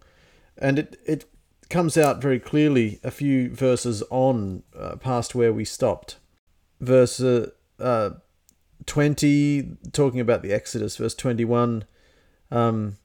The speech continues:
"Furthermore, the Lord was angry with me because of you, and he swore that I should not cross the Jordan, and that I should not enter the good land that the Lord your God is giving you for an inheritance. For I must, I must die in this land."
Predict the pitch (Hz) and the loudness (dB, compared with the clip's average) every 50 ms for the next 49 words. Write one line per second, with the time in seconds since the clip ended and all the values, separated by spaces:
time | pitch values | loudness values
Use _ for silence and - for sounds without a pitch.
0 | _ _ _ - _ _ - 147 147 135 135 135 135 131 131 131 131 139 139 139 | _ _ _ -20 _ _ 2 2 4 4 4 4 4 4 4 4 4 4 4 4
1 | 139 131 135 123 143 143 156 170 156 147 120 107 101 - 143 170 - 95 98 95 | 4 2 0 0 0 0 0 0 0 2 2 0 0 -4 -6 -6 -6 -6 -6 -6
2 | 92 107 98 - 113 95 101 95 98 107 107 107 107 120 113 - - 139 143 135 | -6 -8 -6 -6 -6 -6 -6 -6 -6 -4 -4 -4 -4 -4 -6 -4 -4 -2 0 0
3 | 120 117 - - 123 139 156 156 - - 135 123 131 120 - - - 131 123 - | 0 -2 -4 -4 -2 -2 -2 -2 -2 -4 -4 -4 -6 -6 -8 -6 -4 -4 -4 -4
4 | - - 113 104 92 - 95 98 92 87 90 87 92 101 110 113 110 113 120 - | -4 -6 -8 -8 -6 -6 -6 -6 -6 -6 -6 -8 -6 -6 -4 -2 -2 -2 -2 -4
5 | - 113 110 110 - - 123 120 120 - 117 110 107 101 - - - 110 110 107 | -6 -8 -8 -8 -6 -4 -6 -6 -6 -6 -6 -6 -6 -6 -8 -6 -4 -4 -2 -2
6 | 104 107 104 101 - - _ _ _ _ - - 90 - - 110 107 110 110 107 | -2 -4 -6 -8 -10 -16 _ _ _ _ -10 -10 -6 -6 -4 -2 0 0 0 0
7 | 95 - 104 98 104 98 98 98 92 - - 117 107 104 101 98 95 95 92 - | -2 -4 -6 -4 -4 -4 -4 -4 -6 -6 -4 -4 -2 -2 -4 -6 -6 -8 -8 -6
8 | - 104 98 95 92 90 107 107 101 92 - 95 95 - - - - _ _ _ | -6 -6 -4 -6 -6 -4 -2 -2 -2 -2 -4 -10 -14 -14 -16 -20 -20 _ _ _
9 | _ _ _ - - 113 110 113 120 117 - - - - - 123 123 127 139 135 | _ _ _ -6 -4 -2 0 0 0 -2 -2 -4 -4 -4 -2 0 0 0 2 0
10 | 120 - - 127 113 113 110 107 104 123 123 - - 113 101 92 95 92 87 - | -2 -2 -2 -2 -2 0 -2 -4 -4 -4 -6 -4 -4 -4 -4 -4 -6 -8 -10 -14
11 | - | -18